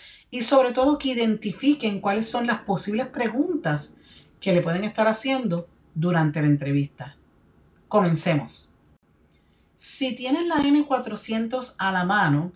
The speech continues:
quiero que vayas a la página número seis.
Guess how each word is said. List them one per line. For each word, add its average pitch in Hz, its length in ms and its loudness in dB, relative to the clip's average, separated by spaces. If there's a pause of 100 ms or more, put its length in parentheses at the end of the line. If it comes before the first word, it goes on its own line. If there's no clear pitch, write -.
(160)
quiero 202 260 -2
que 247 280 -4
vayas 196 300 -2
a 220 40 -6
la 190 140 -4
página 202 380 -4
número 220 480 -2
seis. - 800 -6